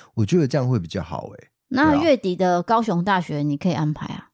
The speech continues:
Speaker 1: 安排看看。
Speaker 2: 还有一段时间。
Speaker 1: 我们会再进步的。
Speaker 2: 对，应该是说
Speaker 1: 是，是。
Speaker 2: 他们会希望我们还是有一些东西会教导给同学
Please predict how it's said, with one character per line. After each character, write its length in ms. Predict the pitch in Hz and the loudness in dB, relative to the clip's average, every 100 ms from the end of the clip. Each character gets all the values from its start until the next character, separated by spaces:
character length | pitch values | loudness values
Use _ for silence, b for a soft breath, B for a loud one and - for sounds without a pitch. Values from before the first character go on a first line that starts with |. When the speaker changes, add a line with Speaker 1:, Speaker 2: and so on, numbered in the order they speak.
| - | -20
Speaker 1:
安 80 | - | -20
排 0 | |
看 200 | - 85 | -8 2
看。 0 | |
Speaker 2:
还 160 | 247 | 4
有 60 | 196 | 4
一 20 | |
段 180 | 202 196 | 4 2
时 200 | 170 156 | 0 -4
间。 280 | 160 151 165 | -2 -2 -2
Speaker 1:
我 140 | 131 98 | -2 -2
们 160 | 92 | 0
会 140 | 95 107 | 0 0
再 160 | 98 | -2
进 260 | 90 - 82 - | -6 -6 -8 -10
步 180 | - 117 | -18 -18
的。 60 | - _ | -20 _
Speaker 2:
对， 200 | - 160 - | -6 -4 2
应 120 | 269 | 4
该 160 | 277 | 4
是 140 | 285 269 | 2 0
说 580 | 247 233 220 220 214 226 | 0 2 4 2 0 -4
Speaker 1:
是， 40 | |
是。 40 | - | -4
Speaker 2:
他 160 | 269 | 2
们 180 | 285 254 | 4 4
会 140 | 226 240 | 4 0
希 240 | - 208 | 0 0
望 240 | 220 202 143 | 2 2 2
我 140 | 156 | 0
们 340 | 156 147 143 160 | 2 0 -2 -6
还 140 | - | -6
是 300 | 165 202 185 175 | -4 -2 -4 0
有 200 | 165 180 | 0 0
一 40 | |
些 180 | 190 180 | 0 0
东 200 | 180 180 | 0 -2
西 220 | 170 170 | -2 -2
会 320 | 170 170 156 | 0 2 0
教 240 | 151 226 247 | 2 2 4
导 240 | 156 160 | 2 0
给 160 | 151 139 | -6 -8
同 320 | - 143 151 | -6 -2 -2
学 260 | - - | -4 -18